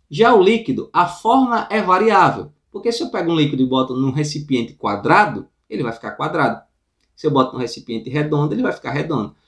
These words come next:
Mas o volume é constante. Se eu comprimir um líquido, ele não, quase não consegue mudar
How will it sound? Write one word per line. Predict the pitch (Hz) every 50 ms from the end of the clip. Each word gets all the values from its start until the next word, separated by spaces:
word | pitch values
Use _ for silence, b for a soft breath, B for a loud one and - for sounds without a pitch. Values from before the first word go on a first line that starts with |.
| _ _ _ _ _
Mas | - 180 190 226 220 233
o | 240 214
volume | 202 220 208 190 185 214 233 240
é | 240 233
constante. | - 254 254 254 - - 247 240 202 - - - - _ _ _ _
Se | - - - 214
eu | 233 226 -
comprimir | - 302 330 - - - 254 254 233 226 226 233
um | 220 208
líquido, | 208 233 262 254 - 156 143 139 135 -
ele | - 208 226 233
não, | 233 220 220 220 220 _ _ _ _ _ _ _ -
quase | 226 220 214 196 190 202
não | 202 196 196
consegue | 196 196 190 180 - - 151 147 147 147
mudar | 156 160 156 131 110 110 113 - - _